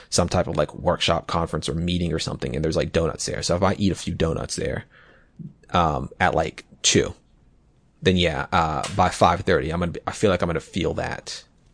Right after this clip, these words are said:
during the workout and just, it'd be, feel,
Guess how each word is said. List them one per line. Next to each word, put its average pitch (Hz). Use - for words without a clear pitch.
during 85
the 73
workout -
and 78
just, -
it'd 85
be, 95
feel, 101